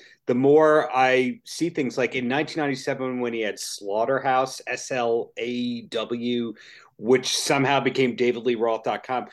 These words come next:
I found this old archive thing. When you go on archive dot org and you can search old websites, it was a newsletter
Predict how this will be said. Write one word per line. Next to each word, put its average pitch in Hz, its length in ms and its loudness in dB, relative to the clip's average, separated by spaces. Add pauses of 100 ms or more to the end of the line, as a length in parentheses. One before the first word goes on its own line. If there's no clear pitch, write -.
(140)
I 120 80 -4
found 170 340 2
this 165 220 0
old 143 400 2
archive 127 540 -2
thing. 117 400 -6 (340)
When 151 240 -2
you 151 140 0
go 165 240 4
on 143 140 0
archive 131 520 -4
dot 110 240 -4
org 117 380 -2
and 101 100 -14
you 98 60 -16
can 107 140 -14
search - 280 -4
old 113 240 -2
websites, 120 480 -4 (300)
it - 60 2
was 151 120 4
a 147 60 6
newsletter 120 960 2